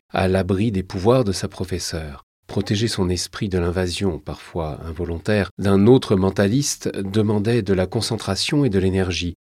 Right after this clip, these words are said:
Aussi réservait-elle ses forces pour les moments où elle savait celle-ci à l'affût de ses émotions. « L'équipe signale la traversée d'une zone de vent solaire. Peut-être que votre sommeil s'en trouve perturbé. » «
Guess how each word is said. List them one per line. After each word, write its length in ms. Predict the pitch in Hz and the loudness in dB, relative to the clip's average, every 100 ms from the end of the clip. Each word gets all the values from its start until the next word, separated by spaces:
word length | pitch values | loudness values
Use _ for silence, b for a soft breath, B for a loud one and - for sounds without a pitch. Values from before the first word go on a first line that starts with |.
| - | 0
Aussi 520 | 127 - - 165 143 | 2 2 -2 0 0
réservait-elle 640 | 107 98 101 98 98 92 | 0 0 0 0 0 -2
ses 180 | 82 - | 0 -6
forces 460 | - - 113 - 85 | -4 -4 -2 -4 -8
pour 220 | - 87 | -6 -6
les 100 | 82 | -4
moments 460 | 85 87 101 117 117 | -2 0 0 0 0
où 140 | 92 | 0
elle 120 | 85 | -2
savait 360 | 82 - 80 92 | -4 -6 -4 -4
celle-ci 720 | 87 92 80 - - 107 101 | -4 -6 -6 -10 -10 -6 -6
à 60 | 80 | -6
l'affût 400 | 80 - - 123 | -8 -12 -10 -8
de 100 | 123 | -8
ses 280 | - 98 | -8 -8
émotions. « 520 | 92 76 76 - - - _ _ _ _ | -8 -8 -12 -14 -16 -20 _ _ _ _
L'équipe 500 | - 113 135 - 185 | -4 -2 0 0 -2
signale 640 | - - 156 160 170 165 147 | -2 -2 2 2 2 2 2
la 100 | 147 | 2
traversée 720 | - 156 151 147 - 190 190 | 0 0 0 -2 0 2 2
d'une 300 | 180 165 156 | 2 0 0
zone 360 | 139 165 170 | 0 0 0
de 120 | 160 147 | 2 2
vent 240 | 143 160 | 4 0
solaire. 720 | - 147 120 120 123 123 - _ | 0 0 2 0 0 -2 -8 _
Peut-être 400 | - - 214 170 | -4 0 0 -2
que 100 | 160 | -6
votre 260 | 165 165 147 | -6 -2 -2
sommeil 440 | - 147 139 135 | 0 2 2 0
s'en 160 | - 127 | -2 -6
trouve 320 | - 123 - | -8 -14 -6
perturbé. » « 720 | 110 - 113 90 82 80 - | -6 -4 -6 -6 -8 -10 -14